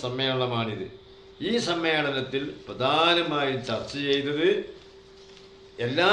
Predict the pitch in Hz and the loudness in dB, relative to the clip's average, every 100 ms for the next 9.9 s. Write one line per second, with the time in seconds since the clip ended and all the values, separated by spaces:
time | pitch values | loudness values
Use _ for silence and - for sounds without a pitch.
0 | 226 214 180 175 175 170 165 160 156 147 | 6 6 2 2 2 2 0 0 0 0
1 | 139 135 156 151 139 135 120 120 131 127 | 0 0 0 0 2 0 -2 0 0 -2
2 | 123 127 135 180 190 - 110 147 170 190 | -2 -2 0 -2 -4 -8 -6 -2 -2 -2
3 | 208 214 185 170 143 135 131 127 - - | -2 0 0 2 0 -2 0 0 -2 -10
4 | - - 113 120 127 135 135 127 117 - | -18 -18 -4 0 0 0 0 2 2 0
5 | - - 110 127 117 127 117 98 90 87 | -8 -4 -2 -2 -2 0 0 -2 -8 -12
6 | - - - - - - - - 127 147 | -12 -18 -20 -20 -20 -20 -20 -10 -6 -2
7 | 190 226 214 214 196 175 165 143 147 151 | 2 0 2 2 2 2 0 0 0 0
8 | 147 139 123 120 131 123 104 - 87 78 | 2 2 2 0 2 2 0 -8 -12 -12
9 | - - - - - - 143 202 220 | -14 -20 -20 -20 -10 -2 0 2 4